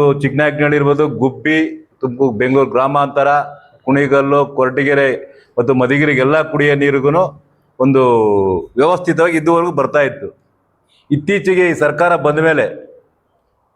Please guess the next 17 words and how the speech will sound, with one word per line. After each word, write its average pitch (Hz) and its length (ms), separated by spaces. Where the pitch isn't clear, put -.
ಮಾನ್ಯ 147 300
ಮುಖ್ಯಮಂತ್ರಿಗಳಾಗಿರ್ತಕ್ಕ 151 920
ಸಿದ್ದರಾಮಯ್ಯರು 151 640
ಮತ್ತು 143 220
ಉಪಮುಖ್ಯಮಂತ್ರಿಗಳು 151 800
ಆಗಿರ್ತಕ್ಕಂಥ 131 560
ಡಿ 147 140
ಕೆ 156 180
ಶಿವಕುಮಾರ್ 147 520
ಅವರು 147 220
ರಾಮನಗರ 175 460
ಜಿಲ್ಲೆಗೆ, 156 360
ಅದರಲ್ಲೂ 170 340
ಮಾಗಡಿ 151 260
ತಾಲೂಕು 165 300
ಮತ್ತು 160 140
ರಾಮಗಲ 156 360